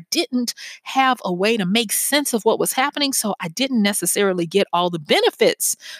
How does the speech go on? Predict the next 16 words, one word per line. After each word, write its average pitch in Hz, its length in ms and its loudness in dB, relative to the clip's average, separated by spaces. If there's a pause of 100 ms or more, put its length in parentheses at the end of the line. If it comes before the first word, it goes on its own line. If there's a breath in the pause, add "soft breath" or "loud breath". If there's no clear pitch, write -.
(120 loud breath)
of 175 200 0
temporarily 202 600 2
being 208 360 2
in 165 100 0
chaos. 226 380 0 (140)
And 160 100 -2
it - 80 -8
took - 180 -4
me 226 120 4
a 170 80 0
long 196 300 2
time 392 280 -2
because 208 320 0
I 165 120 -4
didn't 285 420 -2
realize 196 580 0